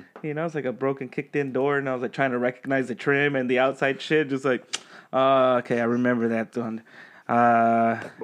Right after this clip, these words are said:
and then I start thinking about the people who live there, and I was just like,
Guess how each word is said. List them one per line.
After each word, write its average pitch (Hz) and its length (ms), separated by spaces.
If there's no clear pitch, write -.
and 139 120
then 156 80
I 156 60
start 143 220
thinking 156 220
about 139 160
the 113 80
people 135 240
who 120 100
live 143 220
there, 151 220
and 143 100
I 135 40
was 123 100
just 117 120
like, 117 300